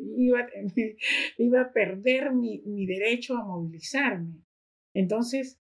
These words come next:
mm, me desahogué cuando pude en amigas, porque a veces también las amigas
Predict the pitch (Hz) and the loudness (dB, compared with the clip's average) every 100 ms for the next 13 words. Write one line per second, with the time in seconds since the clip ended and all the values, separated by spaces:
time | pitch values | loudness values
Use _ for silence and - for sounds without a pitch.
0 | _ - 208 202 196 185 175 175 196 170 | _ -8 -6 -6 -6 -6 -6 -4 -4 -4
1 | 175 233 240 233 190 180 - 233 240 233 | 0 0 0 -2 -4 -8 -10 -6 -4 -2
2 | 226 196 170 202 233 226 262 - 196 226 | -4 -6 -6 -6 -6 -4 -6 -4 0 0
3 | 285 359 240 226 302 262 196 180 254 262 | 0 -2 -4 -2 -2 -2 -6 -4 -4 -4
4 | 277 - | -10 -14